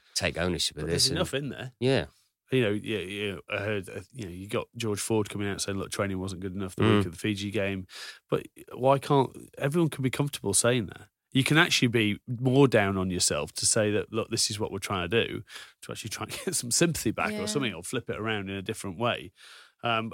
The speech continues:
Speaker 2: actually, going through that Fiji game, as much as, in attack, I saw more positives than I'd seen for a long time in terms of the way they managed to put some air on the ball. Johnny May giving him a one-on-one, getting a try. Manu and actually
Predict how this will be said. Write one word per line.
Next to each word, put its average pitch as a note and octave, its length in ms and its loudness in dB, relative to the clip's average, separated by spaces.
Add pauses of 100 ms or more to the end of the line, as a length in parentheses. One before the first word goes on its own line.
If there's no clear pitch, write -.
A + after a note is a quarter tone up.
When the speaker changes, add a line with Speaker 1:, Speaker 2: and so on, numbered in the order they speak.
(160)
Speaker 2:
actually, C#3+ 480 0
going C#3+ 420 2
through D#3 140 0
that C3 140 2
Fiji G2+ 340 -2
game, F2+ 320 -6
as G2 120 -8
much A#2+ 220 -6
as, G#2 120 -6 (360)
in E3 140 10
attack, C3 400 8
I G2+ 80 2
saw G2+ 400 4 (260)
more A#2 540 4 (380)
positives G2 580 -2
than F#2+ 160 -2
I'd F2+ 160 -4
seen G2+ 260 2
for F#2 160 0
a F2+ 40 4
long F#2 200 2
time F2 280 -2
in F2+ 80 -4
terms F#2 280 -2
of F2 80 -6
the G2 80 -2
way A2+ 180 4
they A2 100 0
managed G#2 360 0
to F#2 180 0 (400)
put - 180 2
some A2+ 140 2
air A2 180 4
on G#2+ 80 2
the G#2 80 0
ball. G2+ 260 2
Johnny A2 260 2
May G2+ 460 0
giving G#2+ 200 0
him G2 100 0
a F#2+ 60 0
one-on-one, G2 680 0
getting D#2+ 220 -2
a E2 40 -6
try. G2 380 2 (160)
Manu B2 500 6
and G#2 160 2
actually G2+ 460 -2